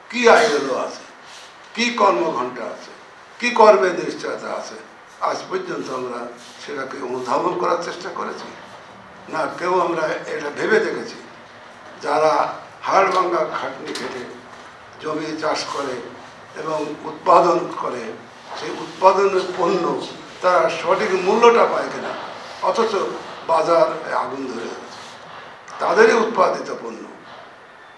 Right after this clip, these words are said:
সেখান থেকে কিনে যারা ওই কি বলে তৃতীয়ভাবে তারা এসে, আহ, ওর মধ্যে কোন কি করে নেগোসিয়েশন করে বিভিন্নভাবে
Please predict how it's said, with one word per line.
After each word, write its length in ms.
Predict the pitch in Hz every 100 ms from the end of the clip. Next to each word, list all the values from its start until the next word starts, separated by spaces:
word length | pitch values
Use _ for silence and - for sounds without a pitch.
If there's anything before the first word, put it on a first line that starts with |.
| - -
সেখান 320 | - - 214 208
থেকে 180 | 220 -
কিনে 300 | 202 214 202
যারা 460 | 180 170 156 - - - - - - - - - -
ওই 100 | 185 185
কি 120 | - 202
বলে 440 | 190 185 - 180 - - - - - - - - - -
তৃতীয়ভাবে 1300 | 190 190 196 185 170 170 - - - - 147 160 143 147
তারা 320 | 143 139 - - - - -
এসে, 340 | 190 - 170 - - - - - - - -
আহ, 320 | - - -
ওর 120 | -
মধ্যে 420 | 165 156 151 147 - - - - - - -
কোন 320 | 185 190 196 170
কি 100 | 175
করে 420 | 170 165 - - - - - - - -
নেগোসিয়েশন 760 | 165 208 214 - 196 175 185 170
করে 200 | 156 147 143 - - - - -
বিভিন্নভাবে 680 | 170 214 208 180 147 170